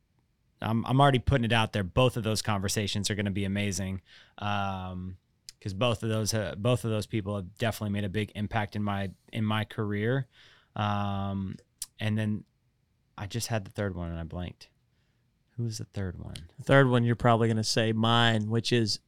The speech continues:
Speaker 2: Devin Graham.
Speaker 1: Mm.
Speaker 2: Devin Supertramp, man, I think is mine. Uh, so I'm gonna, we're gonna have to shoot him a little piece because, uh,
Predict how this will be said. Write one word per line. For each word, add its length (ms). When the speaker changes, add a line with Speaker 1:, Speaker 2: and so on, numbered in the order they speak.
Speaker 2:
Devin 460
Graham. 640
Speaker 1:
Mm. 960
Speaker 2:
Devin 300
Supertramp, 720
man, 280
I 60
think 260
is 160
mine. 640
Uh, 640
so 560
I'm 120
gonna, 300
we're 160
gonna 120
have 140
to 80
shoot 260
him 120
a 40
little 240
piece 520
because, 540
uh, 320